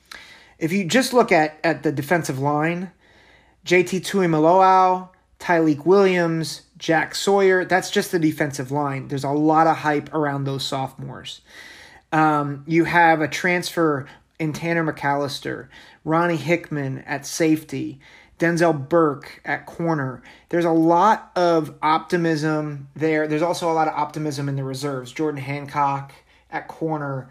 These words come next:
and, uh, Jakailin Johnson at corner. On the, on the offensive side of the ball, Julian Fleming, who's a, he's a junior, but I think he's classified as a sophomore because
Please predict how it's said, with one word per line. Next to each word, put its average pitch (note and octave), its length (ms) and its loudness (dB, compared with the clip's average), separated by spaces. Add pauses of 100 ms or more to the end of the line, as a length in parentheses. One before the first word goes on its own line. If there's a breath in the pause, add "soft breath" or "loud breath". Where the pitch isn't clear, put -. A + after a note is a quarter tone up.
(380 soft breath)
and, C#3+ 540 -4
uh, C#3 160 -2
Jakailin D3+ 540 -2
Johnson C#3+ 480 0
at C#3 100 -12
corner. C#3+ 560 -4 (1080 loud breath)
On F3+ 160 2
the, E3 240 2
on E3 160 2
the D3 300 -2 (1300)
offensive G3 400 2
side D#3+ 180 2
of D3+ 40 4
the D3 60 2
ball, C#3 260 0
Julian E3 380 4
Fleming, D3+ 480 0
who's C#3 180 -2
a, C#3+ 60 -2
he's D3+ 340 -6
a D3 60 -2
junior, G3 760 2
but D#3 180 2
I C#3+ 80 0
think F3 260 -4
he's D3 200 -2
classified D#3 580 0
as D3 100 -2
a D3 80 -2
sophomore D3+ 580 0
because C#3+ 640 -4